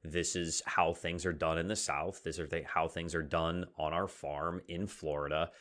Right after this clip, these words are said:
during this time period, and you're not gonna buck the system. And if you question the system, you're looked down upon. Um, they use some pretty derogatory terms to describe John, um, that I won't repeat. And I, I think that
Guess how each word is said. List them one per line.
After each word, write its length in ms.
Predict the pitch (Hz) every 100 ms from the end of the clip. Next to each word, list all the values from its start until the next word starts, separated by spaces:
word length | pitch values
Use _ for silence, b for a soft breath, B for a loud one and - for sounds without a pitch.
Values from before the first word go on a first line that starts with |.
| B B B -
during 220 | 90 90
this 160 | 90
time 240 | - 123 107
period, 460 | - 78 73 73 -
and 300 | 85 78 76
you're 200 | 82 87
not 200 | 90 87
gonna 140 | 92 82
buck 300 | 78 - -
the 60 |
system. 580 | - 120 - 87 76 73 -
And 120 | 80
if 140 | 76
you 100 | 95
question 460 | 92 - 156 - 82
the 80 | 78
system, 540 | - 78 - 87 85 B B B
you're 360 | 80 92 98 87
looked 480 | 87 90 - - -
down 240 | - 85 92
upon. 500 | - 113 123 139 139 b b 80
Um, 480 | 80 78 76 73 - _
they 200 | - 82
use 320 | 82 82 80 -
some 240 | 82 78 -
pretty 400 | 90 82 80 73
derogatory 580 | 85 80 82 - 85 78
terms 500 | - 85 92 92 -
to 220 | 82 76
describe 500 | - - 80 80 92
John, 440 | 101 104 127 135 b b b -
um, 260 | 78 76
that 100 | 76
I 60 | 76
won't 220 | 78 82
repeat. 580 | 80 85 - 95 120 - -
And 540 | 80 80 80 80 80 78 80
I, 140 | 78 82
I 80 |
think 280 | 76 92 87
that 220 | 87 78